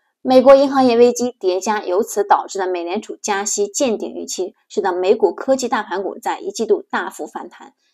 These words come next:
进入技术性牛市。但是不少分析师认为呢，科技大盘股在一季度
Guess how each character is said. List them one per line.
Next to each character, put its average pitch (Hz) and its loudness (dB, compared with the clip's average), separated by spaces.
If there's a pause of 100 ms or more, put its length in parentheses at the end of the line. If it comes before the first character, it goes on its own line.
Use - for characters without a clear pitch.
进 240 2
入 214 4
技 269 0
术 233 -2
性 202 -4
牛 160 -10
市。 180 -10 (240)
但 302 -4
是 269 -2
不 285 -2
少 175 -4
分 226 -4
析 220 -6
师 208 -4
认 208 0
为 156 -8
呢， 160 -6
科 247 -8
技 233 -2
大 202 -2
盘 202 -10
股 - -12
在 - -8
一 247 -8
季 247 -4
度 240 -4